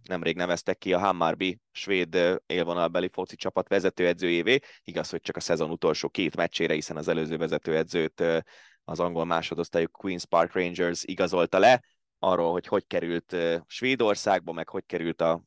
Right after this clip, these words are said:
közgazdaságtantól a videóelemzésig, Ábel, erről kérdezzük őt a műsorban.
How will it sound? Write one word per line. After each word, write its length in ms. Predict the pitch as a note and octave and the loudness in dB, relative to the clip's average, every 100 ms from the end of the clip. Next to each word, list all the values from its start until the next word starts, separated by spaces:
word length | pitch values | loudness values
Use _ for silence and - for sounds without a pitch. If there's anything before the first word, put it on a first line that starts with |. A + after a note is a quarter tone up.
| _ | _
közgazdaságtantól 1160 | A2 F#2+ F#2+ E2+ E2 F2 - F2 E2+ F2 F2 E2 | -2 0 0 0 0 0 0 -2 -2 0 0 0
a 80 | - | -12
videóelemzésig, 1000 | G2 A#2 G2 F#2 F2 E2+ F2 - E2+ - - - - | -2 2 4 4 2 -2 -8 -6 -10 -12 -20 -16 -2
Ábel, 400 | E2+ D#2+ D#2+ D#2+ - | 0 2 0 0 -8
erről 380 | D#2 D2 D2 D2 _ | -6 -2 -2 -4 _
kérdezzük 580 | - F#2 - F2 F2+ - | 0 0 2 0 -2 -2
őt 140 | F2 | -2
a 60 | F2 | -2
műsorban. 680 | F#2+ G#2 A2+ G#2 G#2+ G#2+ | -4 -2 0 4 4 2